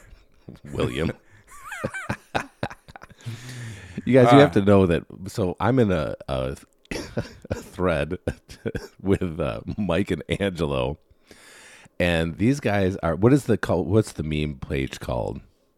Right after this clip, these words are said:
Speaker 2: Oh, Ordinary People memes?
Speaker 1: Yeah.
Speaker 2: Oh, I
Speaker 1: And
Speaker 2: love that page. Every day.
Speaker 1: Yeah. So it's on, <laughs> on Instagram, and then we'd message each other, and these guys throw those,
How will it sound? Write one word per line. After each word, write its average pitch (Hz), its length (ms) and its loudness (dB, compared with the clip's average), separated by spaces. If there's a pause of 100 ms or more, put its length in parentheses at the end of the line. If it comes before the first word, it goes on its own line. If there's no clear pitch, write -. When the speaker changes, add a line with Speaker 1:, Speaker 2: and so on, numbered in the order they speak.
(600)
Speaker 2:
Oh, 117 140 6
Ordinary 113 520 4
People 110 300 -6
memes? 135 400 -4 (800)
Speaker 1:
Yeah. 64 260 -8 (260)
Speaker 2:
Oh, 98 180 -6
I 87 100 0
Speaker 1:
And 82 160 2
Speaker 2:
love 82 100 -4
that 82 160 -6
page. 82 360 -10 (100)
Every 127 240 2
day. 87 300 -4 (340)
Speaker 1:
Yeah. 67 240 2 (500)
So 110 240 4
it's 98 240 0
on, 101 240 0
<laughs> - 80 -10 (240)
on 95 160 0
Instagram, 71 720 -4 (100)
and 82 160 -2
then 85 160 2
we'd 82 200 0
message 87 380 0
each 71 200 -6
other, 62 240 -4
and 73 240 -4
these 107 180 2
guys 87 480 -2 (220)
throw 87 260 0
those, 80 260 0